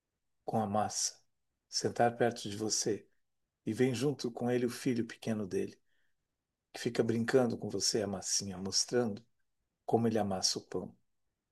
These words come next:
E você já recebe a amizade desse pequenino. Inicialmente nem estava previsto nos planos, não é? Sim,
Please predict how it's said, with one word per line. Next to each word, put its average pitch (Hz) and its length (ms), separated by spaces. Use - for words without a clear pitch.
E 110 40
você 110 360
já 110 180
recebe 117 480
a 113 40
amizade 110 600
desse 117 280
pequenino. 104 580
Inicialmente 135 720
nem 165 120
estava 139 340
previsto 127 540
nos 107 180
planos, 107 440
não 101 180
é? 147 120
Sim, - 340